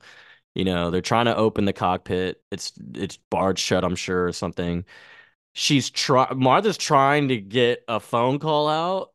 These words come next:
I don't know why. <laughs> Like, you know damn well you're not about to make a call right now. What kind of fucking signal you got? You got that satellite bars?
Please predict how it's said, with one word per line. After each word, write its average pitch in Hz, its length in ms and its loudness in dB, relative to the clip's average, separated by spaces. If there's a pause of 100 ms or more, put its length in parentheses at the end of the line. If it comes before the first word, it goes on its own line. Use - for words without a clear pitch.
(140)
I 120 240 0
don't 123 600 -2
know 110 380 -4
why. 95 680 -4
<laughs> 185 300 2
Like, 147 560 0 (540)
you 160 140 -4
know 190 180 4
damn 160 460 0
well 160 260 2
you're 151 160 -2
not 147 200 0
about 135 200 -2
to 139 60 -8
make 120 200 -8
a 117 60 -12
call 110 240 -4
right 98 200 -2
now. 98 180 -4
What 127 80 -4
kind 135 160 -4
of 117 120 -6
fucking 120 480 -4
signal 120 320 -4
you 107 140 -4
got? 101 100 -2
You 107 80 -2
got 120 120 0
that 113 160 0
satellite 131 720 -2
bars? 143 500 -6